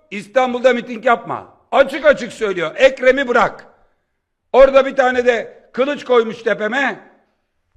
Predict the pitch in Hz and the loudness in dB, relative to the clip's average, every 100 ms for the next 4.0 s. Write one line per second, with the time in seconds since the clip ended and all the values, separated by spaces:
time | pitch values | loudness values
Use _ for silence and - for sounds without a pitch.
0 | - _ _ _ _ _ _ _ - 254 | -20 _ _ _ _ _ _ _ 2 6
1 | 262 247 - - 247 277 247 247 226 240 | 8 6 -4 -2 2 2 2 -2 -4 -4
2 | 185 214 214 254 214 - _ _ _ 190 | -2 -4 -2 -4 -8 -16 _ _ _ 4
3 | 269 - 233 240 269 226 202 196 247 233 | 4 2 -6 -4 -2 2 2 0 -4 -6